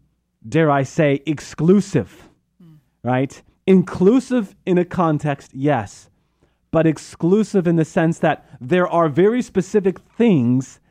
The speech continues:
Speaker 1: that ye need to do to enter the kingdom of God.
Speaker 2: Yeah, for sure.
Speaker 1: And you wanna know what? There is what we call Judgment Day. We've been hearing about this in our Sunday readings over the past few
Speaker 2: Mm-hmm.
Speaker 1: weeks.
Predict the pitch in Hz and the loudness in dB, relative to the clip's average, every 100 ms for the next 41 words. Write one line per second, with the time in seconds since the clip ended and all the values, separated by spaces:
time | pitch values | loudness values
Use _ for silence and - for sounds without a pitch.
0 | _ - 156 151 170 175 156 151 147 160 | _ -6 -4 0 2 2 0 0 0 0
1 | 165 151 147 143 147 156 139 139 110 131 | 0 -4 -2 -2 -2 0 2 2 0 -4
2 | 90 - 180 247 - _ _ 175 - 240 | -4 -8 -20 -20 -20 _ _ -20 -20 -10
3 | 165 151 135 147 165 170 165 160 170 - | -2 0 2 2 4 2 2 2 0 -2
4 | _ _ _ - 135 151 135 143 143 135 | _ _ _ -8 -2 0 0 -2 -2 -4
5 | 131 131 123 - _ - 101 92 123 117 | -2 0 -2 -6 _ -18 -12 -4 -4 -4
6 | 110 95 92 90 - _ _ _ _ _ | -6 -8 -10 -16 -20 _ _ _ _ _
7 | 95 95 101 117 117 113 113 113 120 110 | -12 -10 -8 -6 -6 -6 -6 -8 -8 -8
8 | 117 107 - 110 110 107 110 110 110 104 | -8 -8 -8 -8 -6 -6 -8 -6 -6 -8
9 | 101 101 113 110 - 151 123 90 - - | -12 -10 -10 -10 -6 -4 -4 -8 -14 -20